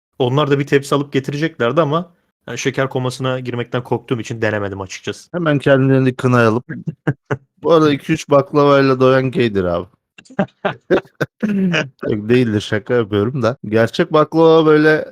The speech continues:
Speaker 2: bir porsiyon, yani dört tane falan yesen seni keser, kafi dersin herhalde. Bir de çünkü gerçek baklavada böyle hani glikoz değil de pancar şekeri falan kullanılıyor herhalde. O şeker ayrımını alıyorsun böyle. Mideni falan yakmıyor, rahatsız etmiyor.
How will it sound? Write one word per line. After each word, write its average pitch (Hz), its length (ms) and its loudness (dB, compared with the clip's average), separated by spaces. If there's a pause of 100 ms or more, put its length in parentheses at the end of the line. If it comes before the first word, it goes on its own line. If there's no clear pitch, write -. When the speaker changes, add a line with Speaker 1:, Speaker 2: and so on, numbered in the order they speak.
Speaker 2:
bir 143 140 -6
porsiyon, 113 420 2
yani 110 200 0
dört 120 240 0
tane 120 240 2
falan 120 300 0
yesen 120 540 -2
seni 117 300 -8
keser, 104 380 -2 (160)
kafi 101 440 -2
dersin 92 400 -6
herhalde. 87 360 -10 (220)
Bir 98 120 -10
de 113 80 -4
çünkü 120 540 -6
gerçek 135 460 -2
baklavada 143 640 2
böyle 139 200 2
hani 135 360 -2
glikoz 117 520 -4
değil 143 180 -4
de 113 120 -2
pancar 110 340 -2
şekeri 113 400 -6
falan 113 320 -4
kullanılıyor 95 640 -6
herhalde. 90 340 -6 (140)
O 107 360 -6
şeker 110 380 -2
ayrımını 110 460 2
alıyorsun 110 540 -2
böyle. 90 460 -4
Mideni 110 420 -4
falan 110 280 -2
yakmıyor, 104 480 -4
rahatsız 90 380 -4
etmiyor. 98 460 -8